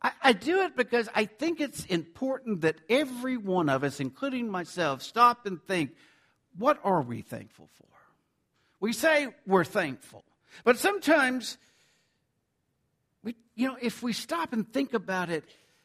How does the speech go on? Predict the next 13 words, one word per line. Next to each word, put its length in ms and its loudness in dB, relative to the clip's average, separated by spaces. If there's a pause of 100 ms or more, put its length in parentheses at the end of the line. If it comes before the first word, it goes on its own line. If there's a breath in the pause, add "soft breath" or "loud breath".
(160 soft breath)
I, 360 0
I, 180 4
it 180 0
makes 240 4
it 140 -6
more 140 6
deliberate. 500 4
It 220 8
makes 280 4
it 180 0
to 100 0
where 400 6 (160 loud breath)
it 140 10